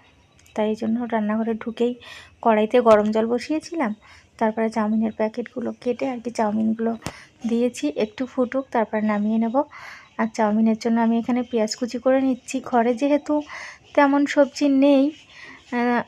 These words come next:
আর আলু দেওয়া যাবে, আলু আছে কিন্তু আমি আলু দেবো না, একদম সিম্পলের মধ্যে বানাবো। পেঁয়াজ কুচি, লঙ্কা কুচি তেলে লাল লাল করে ভেজে নিয়ে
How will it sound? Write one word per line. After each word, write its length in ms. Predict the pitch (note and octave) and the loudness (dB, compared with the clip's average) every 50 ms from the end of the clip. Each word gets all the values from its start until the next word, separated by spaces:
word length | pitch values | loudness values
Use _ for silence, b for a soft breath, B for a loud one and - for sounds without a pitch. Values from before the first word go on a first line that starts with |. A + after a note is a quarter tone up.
| - A3+ | 2 2
আর 80 | B3+ B3 | 2 4
আলু 300 | - - A3+ A#3+ B3+ C#4+ | 4 4 4 4 4 4
দেওয়া 220 | C#4+ D#4 D#4 D#4 D4 | 4 6 8 6 8
যাবে, 200 | D4 C4+ A#3+ C4 C4 | 6 6 4 6 4
আলু 200 | B3 A#3+ B3 C4 | 4 4 4 4
আছে 260 | C4 B3+ B3 - B3 | 4 4 2 0 -4
কিন্তু 240 | A3+ B3+ A#3+ A3+ A#3 A#3+ A#3 | -2 -2 -2 0 0 -2 0
আমি 100 | A#3 A#3+ A3+ | 0 0 0
আলু 120 | A3+ A#3 A3 | -2 -2 -2
দেবো 300 | G3+ A#3+ A#3 A#3 B3 B3+ | 0 0 0 0 0 -2
না, 140 | A#3+ A#3+ C4+ D4 - B B B B B B B B B B B B _ | -2 -2 -2 -4 -8 B B B B B B B B B B B B _
একদম 280 | - B3 A3+ - B3 B3 B3+ | 0 0 0 0 -2 -2 -2
সিম্পলের 500 | - - B3 A#3 A3+ A#3 A3+ A3 A3 A3+ A3+ | 0 0 0 0 2 2 2 2 2 2 2
মধ্যে 200 | A3+ A3 A#3+ A#3+ | 0 2 0 0
বানাবো। 400 | A#3 A3+ G#3+ G#3+ G#3+ G#3+ G#3 C4 D#4 - - _ _ - _ | 2 2 2 2 0 0 0 -2 -4 -4 -8 _ _ -8 _
পেঁয়াজ 220 | B3 A#3 A3+ A3+ - | 4 4 4 2 0
কুচি, 200 | - A3 - B3+ | -6 -4 -4 0
লঙ্কা 280 | B3 A#3+ G#3+ G#3+ A3 A#3 | 0 2 0 0 -2 -4
কুচি 240 | A3+ B3 A3+ - B3+ B3 - | -6 -6 -6 -6 -6 -2 0
তেলে 240 | B3 A3+ A3+ A3+ A3+ | 0 0 2 2 0
লাল 180 | A3+ A3 A3 G#3+ | 0 0 0 0
লাল 120 | A3 A3 A3+ - | 0 -2 -2 -2
করে 120 | A#3 B3 B3 | -4 -4 -4
ভেজে 320 | A#3 A#3 A#3+ A3+ B3 B3+ | -2 -4 -4 -2 -2 -2
নিয়ে 240 | C4 D4 E4 D#4+ | -2 0 0 0